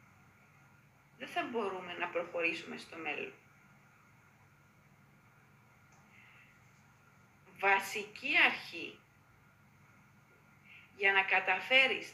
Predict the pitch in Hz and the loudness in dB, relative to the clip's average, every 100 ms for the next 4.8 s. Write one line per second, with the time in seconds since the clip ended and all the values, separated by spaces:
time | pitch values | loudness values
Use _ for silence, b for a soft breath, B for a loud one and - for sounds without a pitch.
0 | - 185 165 165 190 180 - 185 175 220 | -12 0 0 2 0 0 -2 -2 0 0
1 | 254 240 - 147 196 - - - - _ | -2 -4 -8 -8 -10 -12 -18 -20 -20 _
2 | _ - - - - - - - _ - | _ -20 -20 -20 -20 -20 -20 -20 _ -20
3 | - 247 269 269 - 311 302 302 294 208 | -10 -4 -2 -2 -4 -6 -4 -6 -6 -4
4 | 240 247 202 208 254 233 247 | -4 -4 -8 -6 -6 -6 -8